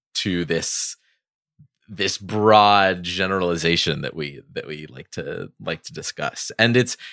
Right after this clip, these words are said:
and it's really interesting. Um, well, it has its roots in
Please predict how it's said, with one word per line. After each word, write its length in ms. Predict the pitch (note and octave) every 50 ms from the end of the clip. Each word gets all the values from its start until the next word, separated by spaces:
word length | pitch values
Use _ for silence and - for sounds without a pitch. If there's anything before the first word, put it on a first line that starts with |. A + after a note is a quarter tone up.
| - -
and 140 | B2+ B2 B2
it's 180 | A#2 - -
really 380 | B2+ C#3 D3 D3 C3+ G#2 D#2+ C3
interesting. 720 | D3+ C#3 - G#3+ - - - G2 E2+ D#2+ D#2+ D#2+ E2 - _ _ _ _ _ - -
Um, 720 | E2+ E2+ E2+ E2 E2 E2 D#2+ D#2+ D#2+ D#2 D#2 D#2 D#2+ - _ _ _ _ _ _ _ _ _ _ _ _ _ _ _ _ _ _ _ _ _ _ _ _ - B2
well, 80 | A#2+
it 60 | G#2+
has 180 | G#2+ C#3+ C3+ B2
its 180 | A2 - - G2+
roots 340 | G2 G2+ A2 A#2+ A#2+ - - -
in 440 | E2 D#2 D2+ D2 C2+ C2 C2+ E2+